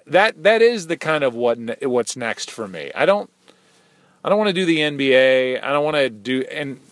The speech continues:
great that there is the N B A. I don't wanna do the N H L. I'm a Blues fan. I wanna sit in my seats and drink beer. I don't wanna do any more baseball beyond what I'm doing. And after the next couple of years, I'm not gonna do any baseball, I don't think.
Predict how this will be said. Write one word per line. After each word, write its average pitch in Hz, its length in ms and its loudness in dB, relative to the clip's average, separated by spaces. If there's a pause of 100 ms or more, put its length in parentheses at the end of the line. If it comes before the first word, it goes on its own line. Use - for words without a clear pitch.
(1040)
great 117 440 0
that 113 180 -12
there 123 200 2
is 131 160 0
the 131 140 -4
N 127 140 -2
B 123 180 -2
A. 101 280 -4
I 90 140 -2
don't 160 100 2
wanna 165 140 0
do 156 120 0
the 151 140 0
N 143 100 0
H 131 220 -4
L. 107 220 0
I'm 110 40 -10
a 110 60 -10
Blues 127 340 -2
fan. 131 300 -2
I 123 60 -4
wanna 117 160 -6
sit 139 220 -4
in 123 60 -14
my 120 120 -4
seats 123 400 -6
and 110 120 -12
drink 101 280 -8
beer. 80 280 -10 (840)
I 135 120 4
don't 151 220 2
wanna 151 240 0
do 143 260 0
any 147 220 -2
more 143 160 0
baseball 120 580 0
beyond 113 340 -4
what 107 100 -2
I'm 101 120 -8
doing. 82 460 -10
And 117 120 -6
after 123 320 0
the 131 80 -4
next 135 200 -4
couple 135 200 0
of 127 60 0
years, 123 240 -2
I'm 123 80 -10
not 139 80 -2
gonna 135 180 0
do 123 160 -4
any 123 160 -4
baseball, 78 680 -8
I 107 120 -6
don't 82 200 -10
think. 60 300 -16